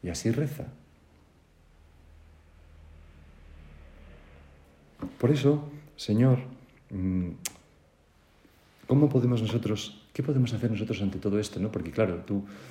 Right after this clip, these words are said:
eh, no sé si te pasa, cuando preparaba la meditación llegué a este punto y digo,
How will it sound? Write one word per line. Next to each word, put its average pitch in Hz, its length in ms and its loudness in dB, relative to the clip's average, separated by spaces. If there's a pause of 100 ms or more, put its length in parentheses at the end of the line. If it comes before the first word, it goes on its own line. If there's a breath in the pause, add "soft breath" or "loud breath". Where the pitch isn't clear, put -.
(160 loud breath)
eh, - 560 -10 (180)
no 98 120 -6
sé - 100 -8
si 85 120 -10
te - 120 -6
pasa, - 280 -4
cuando 90 200 -2
preparaba 90 380 0
la 95 100 2
meditación 98 540 0
llegué 90 180 0
a 90 60 -2
este 98 280 0
punto 113 400 0
y 90 60 -2
digo, 82 180 -4